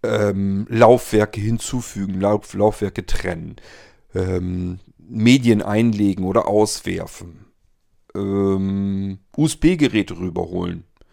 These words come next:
und so weiter und so fort. Das macht man alles über diese Tastenkombination. Deswegen ist die jetzt wirklich nicht gerade unwichtig. Ist also nicht so, dass man die einfach so wegzaubern sollte, sondern man sollte sich einfach die Host-Taste umlegen. Geht allerdings auch nicht anders.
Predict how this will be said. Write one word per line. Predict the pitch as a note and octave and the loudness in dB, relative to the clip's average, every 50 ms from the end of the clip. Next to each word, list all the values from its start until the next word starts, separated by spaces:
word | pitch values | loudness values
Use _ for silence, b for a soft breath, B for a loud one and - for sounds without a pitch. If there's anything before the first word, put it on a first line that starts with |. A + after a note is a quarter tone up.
| b b b b b | b b b b b
und | - D#3 G#3 G3+ | 2 2 2 2
so | - D3 A#2 | 2 2 4
weiter | A#2+ C3 C#3 - C#3+ | 6 6 6 4 2
und | B2+ - | 0 0
so | C3 | -4
fort. | A2+ - A2 F#2+ - F#2+ | 0 2 2 2 2 0
Das | F#2+ - | -4 -2
macht | B2+ C3 - - A2+ | -2 -4 -2 -2 -4
man | G2 - | -2 0
alles | - A#2 D3+ F3 E3+ - - | 2 2 2 2 0 -2 -6
über | - - C3 C#3+ D3 D3+ C3+ C3 | -8 -6 -6 -4 0 0 0 0
diese | A#2+ B2 A2+ A#2+ B2 | 0 -2 -4 -4 -4
Tastenkombination. | - - A3+ A3 - - - A2+ - G2 F#2 F2 E2+ C#2+ C2 - - - E2 D#2+ E2 E2 | -2 -2 -2 -4 -4 -6 -8 -6 -6 -6 -6 -6 -6 -10 -10 -12 -12 -12 -12 -12 -12 -12
Deswegen | F2 - - F#2 G2 A2 C3 | -14 -10 -4 -2 -2 -2 -2
ist | B2 G2+ - | -2 -4 -6
die | - G2 | -6 -4
jetzt | F#2 F2+ - - | -4 -4 -6 -4
wirklich | F#2+ F#2+ - - C#3+ C3+ D3 | -4 -4 -4 -4 -6 -6 -6
nicht | D3+ - - | -8 -8 -4
gerade | - - A#2+ C3+ E3 | -2 0 0 2 2
unwichtig. | - G#3+ G#3 G3+ D3 G2+ E2 - - - - - - - b b b b b b b b b | 2 2 2 2 2 0 -2 -4 -6 -12 -16 -16 -16 -18 b b b b b b b b b
Ist | - F#2+ | -10 -8
also | F2+ F2+ | -6 -2
nicht | F#2 G#2 B2 - | -2 -2 -2 0
so, | - C#3+ C#3+ D3 D3 b b b b b b b b b b b b b b - - | 2 4 4 4 4 b b b b b b b b b b b b b b -20 -12
dass | - A2 A2 - - | -6 -6 -4 -2 0
man | A2+ G#2+ | 0 0
die | G#2 G#2+ G#2+ G#2 | 0 0 0 0
einfach | - G#2+ - G#2+ | 0 -2 -2 -2
so | F#2+ - - - | -2 -2 2 2
wegzaubern | A#2 - - - - E3 E3 E3 E3+ E3+ E3+ | 2 2 2 2 2 4 4 4 4 0 0
sollte, | E3 E3+ E3 F3 E3+ F3 E3 | 2 2 0 2 0 -2 -2
sondern | C3+ G#2 G#2 A2 A#2 B2+ B2 A#2+ | 0 0 0 0 0 0 -2 -2
man | G#2+ F#2 F2 | -4 -4 -4
sollte | E2 F#2 G2+ A2 A#2+ G#2+ | 0 0 0 0 0 -2
sich | G#2 F#2+ E2+ | -4 -4 -4
einfach | G2 A2 A#2 | -4 -4 -6
die | A2+ - F2+ | -6 -6 -6
Host-Taste | F2+ F#2+ G2+ A2+ - - G#2+ F#2+ - - G2 | -2 -2 -2 -2 -2 -4 -6 -6 -4 -4 -4
umlegen. | F#2+ G2 F#2+ F2+ E2 D#2 D#2 D#2 | -2 -2 -2 -4 -4 -6 -8 -4
Geht | - A2 - - | -2 0 2 4
allerdings | A#2 A#2 A#2 A2+ G#2+ - | 4 4 4 2 2 0
auch | D#2 G#2+ A2 | 0 0 0
nicht | A2 G2 - - | -2 -4 -4 -4
anders. | G#2 G#2+ G#2+ G#2 - | 0 0 0 0 -2